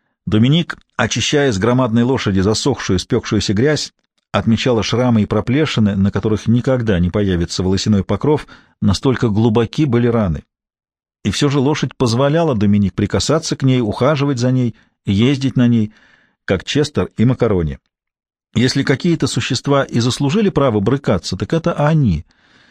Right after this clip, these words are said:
Но они вели себя, как тишайшие из животных. До нее донеслись голоса. «Вы уже показывали нам эти фотографии»,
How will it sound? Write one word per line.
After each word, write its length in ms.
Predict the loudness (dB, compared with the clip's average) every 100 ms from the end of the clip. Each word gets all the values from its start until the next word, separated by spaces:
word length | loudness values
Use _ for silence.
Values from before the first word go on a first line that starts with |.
| _ _ _ _
Но 180 | 2 4
они 200 | 4 2
вели 320 | 2 2 0
себя, 300 | -2 -2 0
как 200 | 0 -2
тишайшие 640 | -2 -2 0 0 0 0
из 60 | 0
животных. 640 | 0 0 -2 -4 -10 -14 _ _ _ _ _ _ _ _ _ _ _ _
До 160 | -2 2
нее 220 | 2 2
донеслись 420 | 0 -2 -2 -2
голоса. 520 | 0 0 0 0 -2 -6 _ _ _ _ _ _ _ _ _ _ _
«Вы 200 | -2 0
уже 200 | 2 0
показывали 640 | 0 0 0 0 0 0
нам 180 | 0 0
эти 120 | -2
фотографии», 640 | -4 -2 0 0 -2 -8